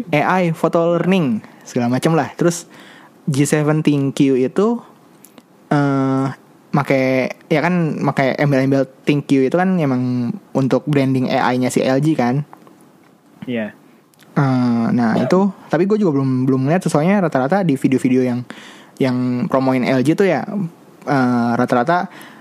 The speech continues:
Speaker 1: pada suka sama si boombox speakernya lah, pada suka sama, eh, apa namanya,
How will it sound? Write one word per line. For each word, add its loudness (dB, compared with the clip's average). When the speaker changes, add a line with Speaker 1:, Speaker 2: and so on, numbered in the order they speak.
Speaker 1:
pada 0
suka 0
sama 0
si 0
boombox 0
speakernya 0
lah, 0
pada 0
suka 0
sama, 2
eh, 0
apa -4
namanya, 0